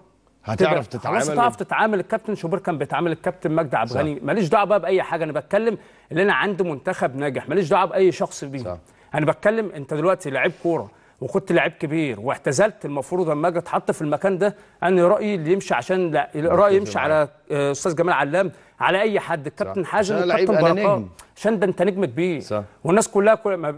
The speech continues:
Speaker 2: معلش، ما فيش حد بيجيب سيره، آه، استاذ جمال علام.
Speaker 1: مم.
Speaker 2: كله بيقول لك فين الكابتن حازم، فين الكابتن
Speaker 1: طبعًا،
Speaker 2: بركات؟
Speaker 1: أنا هتكلم على
Speaker 2: وناس مش موجودين يا كابتن،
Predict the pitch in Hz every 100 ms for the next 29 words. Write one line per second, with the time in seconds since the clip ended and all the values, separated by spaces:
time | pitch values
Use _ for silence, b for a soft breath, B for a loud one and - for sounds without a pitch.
0 | - 131 120 190 202 175 180 180 160 165
1 | - 160 170 135 120 117 113 110 113 -
2 | 135 127 120 113 110 90 95 92 95 180
3 | 190 190 196 - 185 175 165 - 139 147
4 | 139 135 - 170 170 170 123 156 143 113
5 | 104 107 110 117 - 151 151 135 127 120
6 | 117 113 165 247 247 226 185 147 147 208
7 | 165 170 -